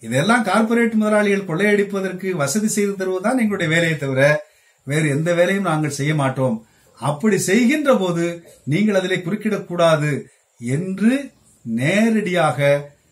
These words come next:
கார்ப்பரேட் முதலாளிகளின் கையாளாக இருப்பதுதான் அரசாங்கத்தின் வேலை என்று பகிரங்கமாக நீதிமன்றத்திலே பேசியிருக்கிறார். இதுதான் இன்றைக்கு மிகப்பெரிய ஆபத்தான நிலைமை. இந்த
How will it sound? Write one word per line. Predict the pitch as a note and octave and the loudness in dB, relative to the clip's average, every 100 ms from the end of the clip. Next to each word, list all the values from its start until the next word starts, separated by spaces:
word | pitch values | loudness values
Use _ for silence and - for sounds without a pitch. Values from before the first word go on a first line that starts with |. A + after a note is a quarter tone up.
| _ - | _ -6
கார்ப்பரேட் | C3+ F#3 G#3 - G3+ G3+ G3+ F#3+ | 0 0 -2 -2 0 0 0 -6
முதலாளிகளின் | E3+ F3+ F3+ F3 D#3+ D#3+ D#3 | -6 -2 0 0 -2 -4 -4
கையாளாக | C3+ D3 F3+ F3 F3+ D#3+ | -4 0 0 2 0 0
இருப்பதுதான் | D#3+ D#3 D3+ D3 G3 A3 | -2 -4 -6 -4 -2 -2
அரசாங்கத்தின் | D#3 E3 F3 E3+ E3 D3+ C#3+ | -2 -4 -4 -4 -6 -6 -4
வேலை | C3 E3 E3+ C#3+ C3+ _ _ | -2 -2 -2 -4 -8 _ _
என்று | C3 F#3 | -8 -6
பகிரங்கமாக | E3+ C3+ G3+ G#3+ G#3+ G#3 G3+ F#3 | -4 -4 -2 0 0 0 -4 -4
நீதிமன்றத்திலே | F3 E3+ D#3 D3 C#3+ | -6 -4 -4 -4 -6
பேசியிருக்கிறார். | C3 C3+ C3 A#2+ A#2 A#2 A2 _ _ _ - - - _ _ _ _ _ _ _ _ - | -4 -4 -4 -6 -6 -6 -8 _ _ _ -20 -20 -20 _ _ _ _ _ _ _ _ -4
இதுதான் | D3+ G#3+ A#3 | 2 4 6
இன்றைக்கு | G#3+ F#3+ F3+ | 4 2 -2
மிகப்பெரிய | D#3 F3+ F#3+ G3 F#3 D#3 - | -2 -2 -2 0 2 2 0
ஆபத்தான | C3+ F3 F3+ F3 D#3+ | -2 0 0 -2 -2
நிலைமை. | C#3+ C#3 A2+ - _ _ _ - | -2 -2 -4 -8 _ _ _ -6
இந்த | F#3+ G#3 | 0 2